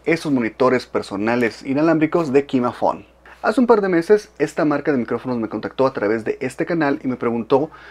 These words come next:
si me interesaba probar sus nuevos monitores inalámbricos y compartir mi experiencia con todos ustedes, a lo cual, pues, accedí, así que fueron muy amables en mandármelos y aquí están. Así que,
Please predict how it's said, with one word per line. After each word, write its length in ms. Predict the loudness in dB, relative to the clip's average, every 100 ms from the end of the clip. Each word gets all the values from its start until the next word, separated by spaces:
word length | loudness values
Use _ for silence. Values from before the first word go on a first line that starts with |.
| -12
si 140 | -2
me 80 | 0
interesaba 480 | 2 0 2 2 2
probar 320 | 2 2 0
sus 220 | -2 -6
nuevos 280 | -2 0 0
monitores 360 | -2 -2 -2 0
inalámbricos 560 | 2 2 2 2 0
y 80 | -2
compartir 400 | -2 0 0 0
mi 80 | -2
experiencia 340 | -2 -4 -4
con 140 | -2 0
todos 180 | 0 -2
ustedes, 380 | 6 6 6
a 100 | 2
lo 140 | -2 2
cual, 200 | 2 2
pues, 200 | -6 -10
accedí, 440 | -12 -4 0 0
así 220 | 0 -6 -8
que 80 |
fueron 260 | -4 -2 0
muy 180 | 0 2
amables 300 | 2 2 0
en 160 | -2
mandármelos 600 | 0 2 2 2 2 2 -2
y 160 | -6 -6
aquí 180 | -10 -10
están. 320 | -6 -6 -6
Así 180 | -6 0
que, 200 | 2